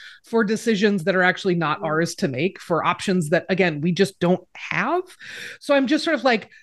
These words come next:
Speaker 1: "Listen, leave fat people alone with our two percent of options." <laughs>
Speaker 2: Right.
Speaker 1: And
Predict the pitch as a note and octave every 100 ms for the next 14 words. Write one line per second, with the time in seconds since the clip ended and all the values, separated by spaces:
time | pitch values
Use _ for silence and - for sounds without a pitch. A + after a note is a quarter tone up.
0 | _ C4+ C#4 D#4+ C#4 B3 A3 C#4 F4+ F4+
1 | E4+ E4 D4 D#4+ D#4 C#4 C4+ B3+ C#4 C4+
2 | A#3 A3+ A#3 A#3+ A#3+ - B3 A#3+ A#3+ B3+
3 | - A3+ G#3 G3+ G3+ G3+ - E3 D3+ E3+
4 | E3 - - C5 G#4+ A#3+ A3 G3+ F#3 G3+
5 | C4 G4 F4+ C#4 C#4+